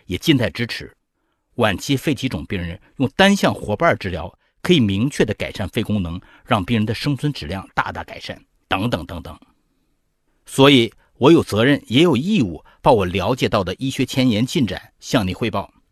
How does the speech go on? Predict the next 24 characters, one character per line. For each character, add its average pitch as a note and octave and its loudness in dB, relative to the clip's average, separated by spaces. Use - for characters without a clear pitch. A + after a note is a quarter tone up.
这 - 4
就 D#3 8
是 A#2+ 0
我 G2+ 0
做 A2+ -2
这 A#2 2
份 G#2+ -6
临 G#2+ 0
床 B2 0
医 C3 2
学 C3 -2
前 B2+ -2
沿 D3+ 0
报 - 2
告 C3 -4
的 - -20
初 - -8
心。 A2+ -6
但 C3+ 4
是 D3+ 2
问 C3+ 6
题 A#2+ 4
来 G#2 2
了， B2 -4